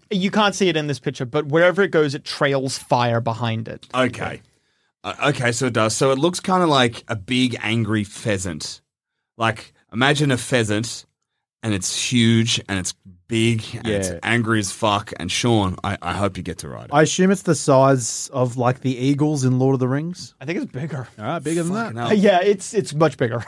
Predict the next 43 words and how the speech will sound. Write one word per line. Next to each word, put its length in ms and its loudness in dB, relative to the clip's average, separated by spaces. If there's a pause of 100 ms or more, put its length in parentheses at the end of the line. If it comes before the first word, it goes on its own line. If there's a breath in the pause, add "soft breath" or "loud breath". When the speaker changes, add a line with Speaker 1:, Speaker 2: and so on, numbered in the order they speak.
Speaker 3:
Ooh, 160 -4
Speaker 2:
Do 60 -2
we 80 2
know 100 4
what 100 4
it 80 6
Speaker 3:
fuck. 60 6
Speaker 2:
is? 340 -8 (140)
Speaker 1:
Uh, 340 2 (260)
j-, 160 -16
j-, 400 -14
uh, 360 4
no, 200 6
you 380 -4 (120)
rolled 340 2
for 360 -2
these 220 -4
creatures 440 -4
<laughs> 220 0
earlier 220 6
and 140 6
you 100 4
fucked 280 0
it 100 0
up. 180 0 (340 loud breath)
Speaker 2:
Ah. 340 -12
Speaker 1:
No, 360 4
you, 380 2 (220)
uh, 160 2
this 260 -6
creature 520 -2
is 520 0
about, 600 2 (260)
uh, 260 4
all 80 2
right, 220 2
so 640 4 (920)
picking 420 -2
up 380 2 (340)
uh, 280 0
your 260 4
good 200 2
friend 240 2